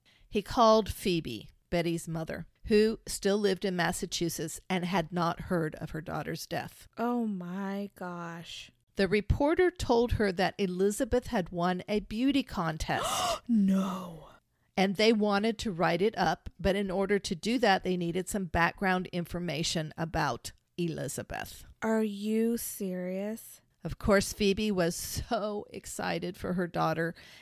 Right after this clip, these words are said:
Speaker 1: and told the reporter all about Betty's accomplishments and background. When the reporter had all he wanted or needed from Phoebe, he told her, quote, "By the way,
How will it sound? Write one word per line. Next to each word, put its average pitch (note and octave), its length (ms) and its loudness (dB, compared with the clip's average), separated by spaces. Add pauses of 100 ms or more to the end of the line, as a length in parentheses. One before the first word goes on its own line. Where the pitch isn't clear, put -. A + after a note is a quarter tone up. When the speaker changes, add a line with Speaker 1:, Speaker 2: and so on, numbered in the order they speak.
Speaker 1:
and F3 200 -2
told F3+ 300 4
the F3 100 2
reporter F3 540 0 (160)
all F3+ 280 6
about F3+ 380 2
Betty's E3 340 0
accomplishments A#3 1120 -2
and - 220 -16
background. B2 760 -6 (360)
When A3+ 260 6
the D4 120 8
reporter F3 540 4
had D#3 300 -6
all F#3+ 240 6
he C4+ 160 4
wanted D#3+ 480 0
or E3 100 -6
needed F3 420 0
from A3 200 -6
Phoebe, D#3 500 -8 (160)
he F3+ 160 -2
told E3+ 320 0
her, D#3+ 340 -4
quote, - 360 0 (120)
"By F3 140 2
the E3 100 -2
way, C#3+ 240 -4